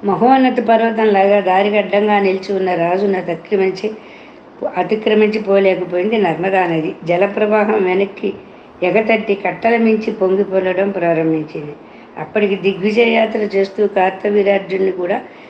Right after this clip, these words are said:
జయిద్దామని వచ్చి దారిలో సేనను ఆపుకుని నర్మదా నదీ తీరంలో శివపూజ చేసుకుంటున్నాడు దశకంఠుని అని రావణాసురుడు. అతడిలా శివపూజలో నిమగ్నుడై ఉండగా ఈ నర్మదా ప్రవాహం హఠాత్తుగా వెనకకు ఎగతట్టి రావణుడు పూజించే శివలింగాన్ని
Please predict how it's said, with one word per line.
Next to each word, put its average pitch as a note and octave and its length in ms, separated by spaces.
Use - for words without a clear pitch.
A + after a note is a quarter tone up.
జయిద్దామని A3 600
వచ్చి F#3+ 340
దారిలో G3+ 460
సేనను G#3 440
ఆపుకుని F#3+ 460
నర్మదా F#3 460
నదీ G#3 280
తీరంలో F#3 520
శివపూజ G#3+ 680
చేసుకుంటున్నాడు F#3 720
దశకంఠుని F3+ 680
అని G3+ 140
రావణాసురుడు. E3+ 680
అతడిలా G#3+ 460
శివపూజలో A3+ 680
నిమగ్నుడై G#3 640
ఉండగా F3+ 500
ఈ G#3+ 120
నర్మదా G#3 440
ప్రవాహం A3 420
హఠాత్తుగా G#3 500
వెనకకు F#3+ 440
ఎగతట్టి F#3+ 540
రావణుడు G3 480
పూజించే G3+ 500
శివలింగాన్ని G3 720